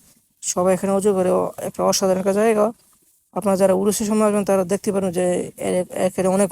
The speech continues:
মানুষ হয়, দেখার মতন পরিবেশ শান্তশিষ্ট। এই যে রয়েছে মাজারের আরেকটি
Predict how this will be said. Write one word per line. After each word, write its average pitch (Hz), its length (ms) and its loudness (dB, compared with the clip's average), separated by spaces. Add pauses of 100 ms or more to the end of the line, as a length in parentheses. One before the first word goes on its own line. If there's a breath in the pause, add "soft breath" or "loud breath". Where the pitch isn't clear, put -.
মানুষ 185 240 2
হয়, 196 120 0 (420 loud breath)
দেখার 185 340 2
মতন 196 220 -2 (140)
পরিবেশ 196 340 0 (120)
শান্তশিষ্ট। 185 520 -2 (920)
এই 190 200 0
যে 190 100 2 (160)
রয়েছে 196 200 0 (120)
মাজারের 185 360 0
আরেকটি 190 280 0